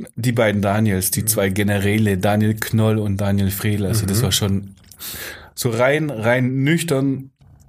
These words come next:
Speaker 1: <laughs> nüchtern, anders geht's im Dry Januar ja nicht, nüchtern betrachtet war das schon klasse, aber auf jeden Fall gehen wir in diese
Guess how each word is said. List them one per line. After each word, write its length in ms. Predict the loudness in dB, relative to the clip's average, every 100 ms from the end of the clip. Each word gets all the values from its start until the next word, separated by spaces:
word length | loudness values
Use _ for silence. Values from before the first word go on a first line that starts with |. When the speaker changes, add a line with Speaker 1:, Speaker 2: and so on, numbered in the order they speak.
| -20 -6 -2
Speaker 1:
<laughs> 120 | 2
nüchtern, 720 | 2 2 0 0 -2 0 -2 -6 -4
anders 320 | 0 2 2
geht's 200 | 2 2
im 140 | 0
Dry 280 | 0 0 2
Januar 320 | 0 0 2
ja 140 | 2 2
nicht, 240 | 0 -2 -8 -6 -6 -2
nüchtern 420 | -2 0 -2 -2
betrachtet 540 | -2 -2 -4 -2 -2
war 140 | 0 0
das 160 | 0
schon 220 | 0 0 0
klasse, 360 | 0 0 0
aber 140 | 2 0
auf 140 | 0
jeden 120 | 0
Fall 100 | 0
gehen 180 | 0 0
wir 100 | 0 0
in 120 | 0
diese 260 | -2 -2